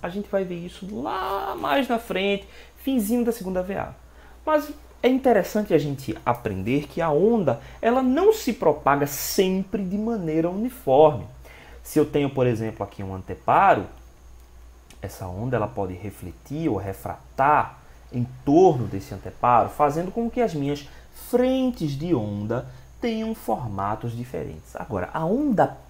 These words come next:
plana é aquela em que, se eu corto um plano, essa minha onda, ela é constante. Então,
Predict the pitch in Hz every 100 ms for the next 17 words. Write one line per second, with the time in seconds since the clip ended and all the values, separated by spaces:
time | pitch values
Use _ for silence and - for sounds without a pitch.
0 | - - 123 127 214 135 87 - - -
1 | - - - - - - 175 190 - 113
2 | 101 107 127 - - - - 160 180 175
3 | 131 104 101 - - - - - 190 196
4 | - - 196 208 - - - - - -
5 | - 196 202 - 117 110 113 120 127 127
6 | - - - - - - - - - -
7 | - - - - - - - - - -
8 | - - - - - - - - 117 117
9 | 113 - 135 135 143 107 101 104 - -
10 | 110 107 98 - 110 110 - - - 98
11 | 85 - 101 110 117